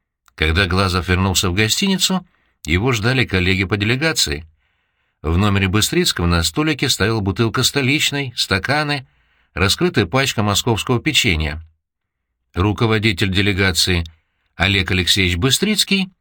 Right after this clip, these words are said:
озабоченно спросил: «Ты как, Сергей Игоревич?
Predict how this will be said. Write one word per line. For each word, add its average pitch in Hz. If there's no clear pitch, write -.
озабоченно 92
спросил: 147
«Ты 196
как, 127
Сергей 120
Игоревич? 78